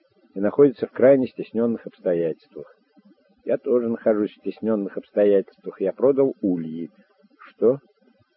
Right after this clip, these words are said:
«Я имел семь ульев на даче и вынужден был три улья продать, а дача, вы бы поглядели, одно название». «Ну что ж, тогда я пойду». Нет, я дам, конечно, дам. Просто Рит не сумасшедший.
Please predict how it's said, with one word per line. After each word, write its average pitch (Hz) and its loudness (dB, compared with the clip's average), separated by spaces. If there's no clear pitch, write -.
«Я 101 2
имел 143 4
семь 135 4
ульев 95 0
на 98 0
даче 95 2
и 92 0
вынужден 113 0
был 95 0
три 127 0
улья 95 0
продать, 87 0
а 80 -6
дача, 104 0
вы 98 2
бы 104 -14
поглядели, 107 -4
одно 90 -2
название». 76 -6
«Ну - -20
что - -14
ж, - -14
тогда 76 -2
я 92 0
пойду». 101 0
Нет, 127 0
я 92 4
дам, 151 0
конечно, 110 -6
дам. 76 -6
Просто 107 2
Рит 135 2
не 131 -2
сумасшедший. - -4